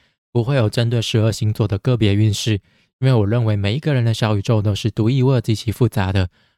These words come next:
个人运势分析也绝非一两句话就可以涵盖所有人的状况，所以现在提供的是一个大方向的背景分析，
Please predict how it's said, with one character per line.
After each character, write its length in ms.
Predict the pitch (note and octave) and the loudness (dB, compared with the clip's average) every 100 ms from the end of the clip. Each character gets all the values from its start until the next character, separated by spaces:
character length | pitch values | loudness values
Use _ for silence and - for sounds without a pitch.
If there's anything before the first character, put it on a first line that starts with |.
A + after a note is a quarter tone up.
| _ | _
个 80 | D#3+ | -2
人 100 | D3+ | 2
运 80 | C#3 | 0
势 160 | - C#3 | 0 0
分 200 | B2 A#2+ | 0 0
析 140 | B2 | 0
也 40 | G2+ | -2
绝 180 | - G2 | -2 -2
非 140 | B2 | 0
一 100 | D3 | 0
两 180 | A2+ F#2 | 0 0
句 140 | A2+ | 0
话 180 | G#2+ G2+ | 0 -2
就 160 | - G2+ | -2 -4
可 120 | G2 | -2
以 40 | |
涵 160 | F#2 F#2 | -4 -4
盖 180 | A2 G2 | -2 -4
所 220 | - B2 | 0 0
有 120 | C3 | 2
人 140 | G#2 | 0
的 80 | F#2+ | -2
状 220 | A2+ A#2 | 0 0
况， 200 | A#2 A2+ - _ _ _ _ | 2 0 -2 _ _ _ _
所 120 | - D#3 | -2 0
以 40 | |
现 100 | E3 | 0
在 60 | D#3+ | -2
提 140 | B2+ | -2
供 200 | A#2+ C#3 | 0 0
的 80 | A#2+ | 0
是 160 | - | 0
一 40 | B2 | 0
个 140 | A2 | 0
大 220 | - B2 | 0 -2
方 240 | G#2+ G#2+ G#2+ | 0 0 0
向 200 | A#2 G2 | 0 -2
的 120 | F2+ | -2
背 180 | B2 A#2+ | 0 0
景 180 | G#2+ F2 | -2 -2
分 220 | B2 C3 | 0 0
析， 300 | - C#3+ | 0 -2